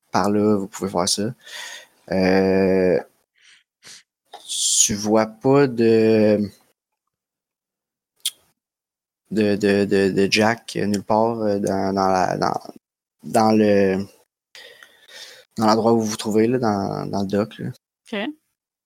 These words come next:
Speaker 1: Mais c'est sûr qu'il y en a en quelque part. Euh, dans le fond, vous êtes déjà venu, vous avez des plans déjà de la, la place.
Speaker 2: Mm-hmm.
Speaker 1: Euh,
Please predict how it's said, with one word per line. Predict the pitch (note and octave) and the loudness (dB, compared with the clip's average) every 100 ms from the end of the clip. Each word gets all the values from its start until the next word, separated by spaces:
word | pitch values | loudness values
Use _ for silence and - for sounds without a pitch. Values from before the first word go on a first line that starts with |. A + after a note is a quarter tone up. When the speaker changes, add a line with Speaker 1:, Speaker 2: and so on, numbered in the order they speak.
| _ _ _ _ _ - - - | _ _ _ _ _ -8 -8 -4
Speaker 1:
Mais | G2+ G#2+ | 2 4
c'est | G#2 A2 | 4 4
sûr | - G#2+ | 2 0
qu'il | G#2+ | 2
y | G2+ | 2
en | F#2+ | 2
a | G2+ G2+ F#2+ | 0 0 0
en | |
quelque | F2 - | -4 -4
part. | F2+ F2 - - - - - | -4 -4 -8 -14 -16 -12 -2
Euh, | G2 F#2+ F#2+ F#2+ | 2 2 2 2
dans | F#2 G2 | 0 0
le | |
fond, | G2+ A2+ G#2 | 0 -2 -2
vous | G2+ | -2
êtes | G2 | -2
déjà | G2 G#2+ A#2 | 0 2 2
venu, | A2 G#2+ A2 B2+ C3+ C#3+ | 2 2 2 4 2 0
vous | C3 | 0
avez | A2 G2+ G#2 | 0 0 0
des | G#2 | 0
plans | G2 - G#2+ A2 B2 | -2 0 2 2 2
déjà | B2 B2+ C3 | 0 0 0
de | C3 A#2+ A2+ | 0 0 0
la, | G#2+ A2+ | 0 -2
la | A2+ | -4
place. | A2 A#2 C3 - - - | -2 -2 -2 -4 -8 -8
Speaker 2:
Mm-hmm. | C#4+ G#3+ A3 A3 _ _ _ _ _ | -4 -2 -2 -6 _ _ _ _ _
Speaker 1:
Euh, | G#2+ G2+ G2 F#2 F#2 F#2 F2+ | -6 -4 -2 -2 -2 -4 -6